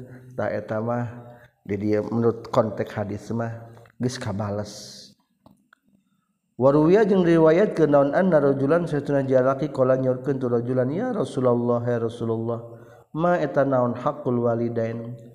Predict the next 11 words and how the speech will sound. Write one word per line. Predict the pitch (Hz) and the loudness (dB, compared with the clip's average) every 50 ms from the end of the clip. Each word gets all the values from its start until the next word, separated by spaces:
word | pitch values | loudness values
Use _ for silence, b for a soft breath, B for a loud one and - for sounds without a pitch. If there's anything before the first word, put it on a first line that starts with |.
| B B B B B B B - | B B B B B B B -4
ari | 113 117 113 | -2 -2 -2
hak-hak | 104 - - - 143 143 - - - - - - 123 123 123 - 123 - | -4 -4 -4 -4 -4 -4 -6 -10 -12 -10 -6 -4 -4 -4 -4 -8 -8 -4
indung | 123 120 117 110 117 113 113 113 | -2 -2 -2 -2 -2 -4 -4 -2
bapa, | 117 120 117 117 - 117 110 107 - | -2 -2 -2 -2 -4 -6 -6 -6 -6
ala | - 113 113 110 107 107 107 | -8 -6 -4 -2 -2 -2 -2
waladihi, | 107 113 110 107 107 104 107 113 117 117 113 113 113 113 B B B B B B | -2 -2 -2 -2 -4 -4 -4 -6 -4 -4 -4 -6 -8 -10 B B B B B B
wajib | - 113 120 123 120 107 131 151 143 - | -2 0 0 0 0 0 -4 -4 -4 -2
ka | - 131 - | -4 -4 -2
anak-anakna | 113 110 110 107 - - 104 104 110 117 113 - 113 110 104 101 | -2 -4 -4 -6 -6 -8 -6 -6 -6 -6 -8 -8 -8 -8 -8 -8
itu | - - 104 | -10 -10 -8
walidain." | 104 104 101 104 107 104 107 107 104 104 101 95 98 | -8 -6 -6 -8 -8 -8 -8 -8 -8 -8 -10 -12 -16